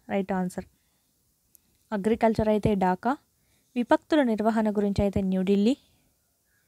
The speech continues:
సమాచార కేంద్రం గురించి అయితే కాఠ్మాండు, ఎనర్జీ అయితే సార్క్ ఎనర్జీ సెంటర్ అంటే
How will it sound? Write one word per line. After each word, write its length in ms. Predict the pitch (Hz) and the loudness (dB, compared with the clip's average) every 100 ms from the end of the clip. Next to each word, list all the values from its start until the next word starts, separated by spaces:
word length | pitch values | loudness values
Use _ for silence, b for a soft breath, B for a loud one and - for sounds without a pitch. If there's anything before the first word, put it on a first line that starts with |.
| _ _ _ - | _ _ _ -6
సమాచార 560 | 233 226 294 302 277 240 | -2 2 0 4 2 2
కేంద్రం 460 | 226 214 208 214 | 0 -2 0 -2
గురించి 340 | 202 202 196 196 | 0 -2 0 -2
అయితే 200 | 190 196 | -2 -4
కాఠ్మాండు, 680 | - 196 - 208 202 220 311 _ _ _ _ _ - | 0 0 0 -2 2 2 0 _ _ _ _ _ -8
ఎనర్జీ 500 | 226 240 262 226 262 | -2 0 0 0 0
అయితే 280 | 226 277 311 | 0 -2 -2
సార్క్ 360 | - 226 - | 2 2 2
ఎనర్జీ 300 | 214 220 226 | -2 -4 -4
సెంటర్ 420 | 254 220 196 190 208 | -2 -2 -2 -4 -4
అంటే 220 | 226 | -2